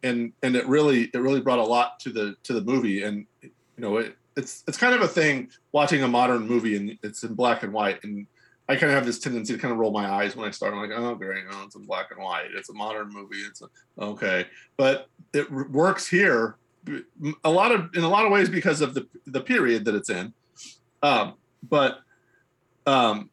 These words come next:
it, it very much feels like the right choice here, and, and I really applaud kind of that choice, uh, to, to do it that way.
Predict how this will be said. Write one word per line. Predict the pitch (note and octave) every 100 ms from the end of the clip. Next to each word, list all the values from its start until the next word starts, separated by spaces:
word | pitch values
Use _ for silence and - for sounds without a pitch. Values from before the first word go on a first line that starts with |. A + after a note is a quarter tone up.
| _ _ _ _ _
it, | D#3 D3
it | D#3
very | C#3 F#3+ F#3+
much | F3 D#3+ -
feels | F3 E3 D3
like | C#3+ B2
the | B2
right | A#2+ A#2
choice | - D#3 C#3+ -
here, | A2 G2 G#2 -
and, | B2+ A#2+ A#2
and | A#2+
I | A#2+
really | A#2 C#3 C3+ A2+
applaud | - C3 A#2+ -
kind | A#2+
of | G2+
that | A2 -
choice, | D3 C3+ F#2 - - -
uh, | A2 -
to, | A2+ G#2
to | - A#2
do | B2
it | B2+
that | G#2 F#2
way. | F#2+ F#2